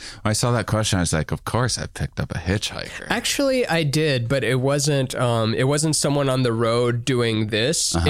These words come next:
Speaker 2: It was someone during South by Southwest who, during that time, you couldn't get an Uber or a cab or anything, and it was pouring rain outside,
Speaker 1: Mm.
Speaker 2: and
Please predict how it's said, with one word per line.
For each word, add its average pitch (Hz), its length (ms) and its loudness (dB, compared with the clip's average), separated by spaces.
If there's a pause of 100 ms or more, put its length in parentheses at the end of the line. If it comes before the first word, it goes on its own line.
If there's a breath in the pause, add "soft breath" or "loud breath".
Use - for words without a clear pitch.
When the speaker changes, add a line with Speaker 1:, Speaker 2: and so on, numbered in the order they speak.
Speaker 2:
It 151 60 -2
was 117 300 0
someone 131 560 0
during 123 380 0
South 120 400 -2
by 117 180 0
Southwest 117 1000 0 (260)
who, 113 460 2 (440)
during 135 300 2
that 120 220 0
time, 127 260 0
you 113 140 0
couldn't 120 500 -2
get 110 240 0
an 104 180 0
Uber 107 560 0
or 110 160 0
a 101 80 0
cab 107 400 -2
or 98 80 2
anything, 107 640 0
and 98 80 -2
it 92 40 -2
was 101 160 0
pouring 110 420 0
rain 98 240 0
outside, 92 640 -2
Speaker 1:
Mm. 95 60 2
Speaker 2:
and 92 420 2